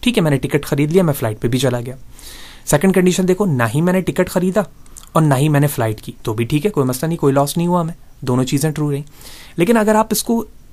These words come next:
इन्वर्स करो ट्रू फॉल्स पे कि मैंने टिकट लिया, ठीक है, लेकिन, आ, मैंने फ्लाइट नहीं ली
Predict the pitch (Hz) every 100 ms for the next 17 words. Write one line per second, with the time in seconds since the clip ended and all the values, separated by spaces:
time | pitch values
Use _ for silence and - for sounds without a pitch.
0 | - - - 156 143 220 - 151 147 143
1 | 135 - 117 - - 196 - - - -
2 | - 185 175 196 233 - - - 139 208
3 | 214 170 175 - - - - - 151 220
4 | - - - 139 143 196 208 - - 151
5 | 139 139 139 135 147 170 139 131 139 120
6 | 107